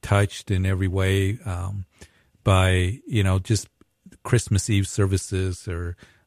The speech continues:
uh, special services that are going on.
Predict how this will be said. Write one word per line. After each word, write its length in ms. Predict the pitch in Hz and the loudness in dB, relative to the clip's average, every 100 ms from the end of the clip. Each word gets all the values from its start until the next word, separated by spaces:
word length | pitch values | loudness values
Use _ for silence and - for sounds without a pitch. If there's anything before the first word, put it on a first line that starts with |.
| - | -14
uh, 40 | |
special 400 | - 113 104 104 | -4 0 0 0
services 720 | - 104 95 95 - 95 90 | 0 0 2 0 0 -2 -2
that 320 | 95 90 98 | 0 0 0
are 140 | 156 92 | -2 -4
going 400 | 90 92 92 90 | 0 0 2 2
on. 380 | 92 92 90 | 2 2 0